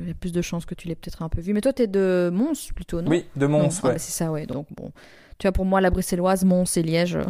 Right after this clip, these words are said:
Speaker 1: <laughs> c'est tout près, mais pas du tout.
Speaker 2: <laughs> Alors que c'est à
Speaker 1: <laughs> Je
Speaker 2: l'opposé
Speaker 1: sais.
Speaker 2: de la Belgique. Ouais, Mons, Liège, c'est pareil. Bien sûr que non. <laughs>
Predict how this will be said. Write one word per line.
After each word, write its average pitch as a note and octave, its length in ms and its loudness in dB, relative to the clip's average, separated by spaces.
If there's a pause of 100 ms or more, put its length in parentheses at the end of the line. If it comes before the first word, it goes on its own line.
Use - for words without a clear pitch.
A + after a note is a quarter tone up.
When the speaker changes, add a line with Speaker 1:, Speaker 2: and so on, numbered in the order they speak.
Speaker 1:
<laughs> - 200 2
c'est - 160 -4
tout A#3 180 4
près, A3 180 2
mais A3 100 0
pas - 180 -6
du G3 100 0
tout. - 100 -2
Speaker 2:
<laughs> A#2 80 2
Alors C3 300 2
que - 160 0
c'est B2 420 0
à - 220 4
Speaker 1:
<laughs> - 20 -2
Je C3+ 60 0
Speaker 2:
l'opposé C#3+ 520 4
Speaker 1:
sais. D3+ 140 4
Speaker 2:
de C#3 80 0
la C3+ 80 4
Belgique. C3 460 0 (1300)
Ouais, E3+ 340 8
Mons, C3+ 400 -2
Liège, A2+ 580 2
c'est C4+ 220 4
pareil. - 260 0 (100)
Bien B2+ 260 0
sûr - 320 2
que - 140 0
non. F#3+ 580 0
<laughs> - 0 -